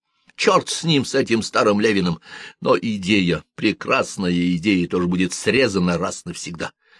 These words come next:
До свидания. Спокойной ночи и приятных сновидений». И он открыл перед Бобровым дверь в полутёмный госпитальный коридор.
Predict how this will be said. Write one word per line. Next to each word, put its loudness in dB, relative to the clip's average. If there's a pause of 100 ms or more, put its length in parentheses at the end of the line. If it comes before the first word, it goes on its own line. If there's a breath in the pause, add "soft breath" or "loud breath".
(420 soft breath)
До -4
свидания. 0 (580)
Спокойной 2
ночи -2
и -4
приятных -4
сновидений». -10 (600)
И -12
он -2
открыл 2
перед -6
Бобровым 0
дверь 0
в -14
полутёмный -4
госпитальный -10
коридор. -16